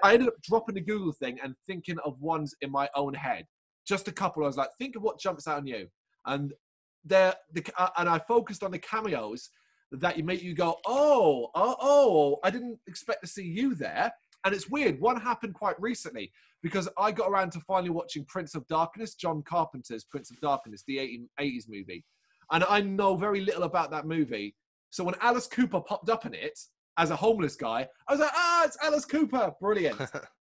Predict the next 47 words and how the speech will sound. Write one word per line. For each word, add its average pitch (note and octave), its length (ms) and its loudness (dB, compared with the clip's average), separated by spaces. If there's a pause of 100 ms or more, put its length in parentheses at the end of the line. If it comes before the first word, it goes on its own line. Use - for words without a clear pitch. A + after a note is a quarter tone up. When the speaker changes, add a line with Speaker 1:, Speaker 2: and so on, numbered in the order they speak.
(680)
Speaker 1:
Likewise, F3 600 4 (320)
I A3 220 6
knew A3 280 2
Alice G3 220 2
Cooper. D3+ 400 -4
I'd E3 160 2
seen F#3 160 -6
the F3 60 -2
movie D#3 220 0
before, D#3 200 -2
Freddy's G3+ 380 -4
Dead, A3 280 0 (460)
um, D3+ 220 0
The C#3+ 80 -6
Final F#3 340 0
Nightmare. F3 460 -2
I F3 80 2
knew G3 120 0
Alice F#3+ 200 0
Cooper - 200 -10
Speaker 2:
Yep. - 80 -8
Speaker 1:
played E3 200 -4
Freddy D#3+ 240 -2
Krueger's D3 320 -6
father G3 360 0
in G2 120 -10
that, F2+ 180 -10 (500)
but D3 100 -6
Lou G#3 220 2
didn't. D3+ 220 -2
My C3 100 -2
wife G3 320 0
didn't. - 280 -10 (580)
So - 140 -4
when A3 100 6
he G#3+ 60 4
popped G#3 280 0
up, F3+ 160 2
it D3+ 40 2
was D3 100 0
like, F3 160 2
"Oh, B3+ 200 2
yeah, B3 200 2
there's A#3+ 160 4
Alice A3+ 220 2
Cooper A3 340 -4
again." E3 640 0